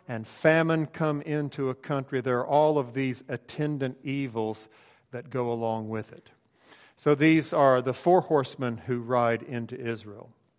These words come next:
Now, beginning in verse nine, when he opened the fifth seal, we see the promise of pending justice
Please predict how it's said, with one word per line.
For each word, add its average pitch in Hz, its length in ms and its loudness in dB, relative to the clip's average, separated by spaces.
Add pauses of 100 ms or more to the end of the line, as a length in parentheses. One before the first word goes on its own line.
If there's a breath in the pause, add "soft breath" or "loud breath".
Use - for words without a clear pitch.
(720 soft breath)
Now, 165 100 10
beginning 254 360 6
in 208 120 4
verse 185 300 4
nine, 135 480 4 (380)
when 151 180 0
he 151 80 2
opened 156 260 2
the 131 40 -4
fifth 175 360 -2
seal, 120 400 -2
we 139 160 -2
see 156 220 -2
the 135 120 0
promise 175 640 2
of - 220 -6
pending 147 560 -2
justice 131 720 -2